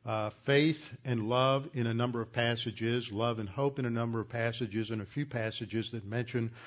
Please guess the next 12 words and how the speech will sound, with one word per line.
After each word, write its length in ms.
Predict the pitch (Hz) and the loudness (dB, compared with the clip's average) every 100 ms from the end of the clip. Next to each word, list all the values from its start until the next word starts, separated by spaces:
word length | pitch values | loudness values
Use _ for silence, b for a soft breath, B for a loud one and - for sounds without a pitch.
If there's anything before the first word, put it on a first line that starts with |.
| B B | B B
all 160 | 117 117 | 0 0
three 340 | 113 135 165 | 0 4 6
of 120 | 110 | 4
them, 180 | 110 120 | 2 -2
such 360 | - 120 117 117 | -2 -2 -2 0
as 280 | 117 113 - B B B | 0 -2 -8 B B B
First 300 | 131 131 135 | 4 4 4
Thessalonians 680 | 127 123 117 113 117 120 117 | 0 2 2 2 2 0 0
chapter 480 | - - 113 - 107 | -4 -2 -2 -2 -6
five, 640 | - 139 135 110 113 123 - B B B B B | -2 0 2 4 4 4 0 B B B B B
uh, 160 | 113 120 | -4 -2
verse 360 | 113 120 117 | 2 2 0